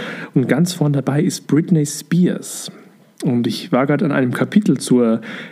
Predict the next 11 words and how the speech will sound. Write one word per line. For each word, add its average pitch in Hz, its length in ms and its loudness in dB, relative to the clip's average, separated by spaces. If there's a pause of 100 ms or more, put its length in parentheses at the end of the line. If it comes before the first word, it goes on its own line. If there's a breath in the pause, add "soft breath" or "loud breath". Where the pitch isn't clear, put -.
Erkenntnistheorie 127 1300 2
und 113 400 0
musste 135 260 2
das 117 140 2
kurz - 180 0
unterbrechen 135 580 0
mit 123 200 -2
Baby 135 260 2
One 135 220 0
More 123 160 -2
Time. 156 460 0